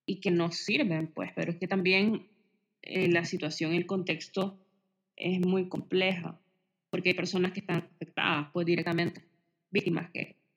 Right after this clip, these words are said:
y muchas mujeres, hombres, niños que per-, han perdido la vida, pues, entonces creo que es bien, bien complejo, pero sí creo que,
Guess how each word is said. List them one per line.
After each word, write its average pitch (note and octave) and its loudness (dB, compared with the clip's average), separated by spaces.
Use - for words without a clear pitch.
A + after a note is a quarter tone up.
y F3+ 2
muchas F3+ 0
mujeres, F#3+ 0
hombres, F3+ 2
niños F3+ 0
que - -6
per-, F3 -4
han E3+ -2
perdido F#3 2
la F#3 2
vida, F3 2
pues, E3+ -8
entonces E3 -8
creo - -4
que - -4
es E3 -2
bien, F3 4
bien F3+ 2
complejo, F3 -2
pero D#3 -6
sí E3 -6
creo F3 4
que, F3+ -2